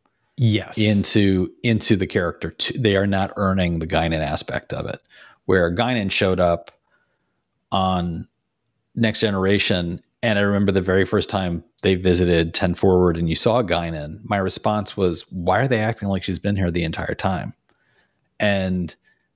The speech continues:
Speaker 2: then after the second or third time they go talk to Guinan, you forget that she hasn't been there the entire time. And
Speaker 1: Yes.
Speaker 2: the drip, drip, drip of reveal of Guinan is incredibly old. Guinan's relationship with Picard is unique.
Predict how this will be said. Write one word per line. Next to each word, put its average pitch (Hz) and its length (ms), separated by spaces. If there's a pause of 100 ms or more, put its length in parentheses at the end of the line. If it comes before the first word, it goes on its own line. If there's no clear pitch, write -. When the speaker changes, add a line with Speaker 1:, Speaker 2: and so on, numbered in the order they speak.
Speaker 2:
then 117 180
after 110 280
the 104 120
second 101 360
or 90 60
third 98 240
time 98 280
they 90 100
go 87 140
talk 85 240
to 87 100
Guinan, 87 500
you 90 100
forget 92 500
that 107 100
she - 160
hasn't 85 320
been 104 160
there 76 140
the 69 120
entire 82 300
time. 104 320 (1080)
And 98 580 (100)
Speaker 1:
Yes. - 400
Speaker 2:
the 110 320
drip, 104 500
drip, 95 280
drip 110 380
of 90 280
reveal 87 600
of 85 460
Guinan 82 360
is 85 100
incredibly 90 580
old. 98 560
Guinan's 90 380
relationship 90 540
with 101 120
Picard 90 360
is 87 160
unique. 104 680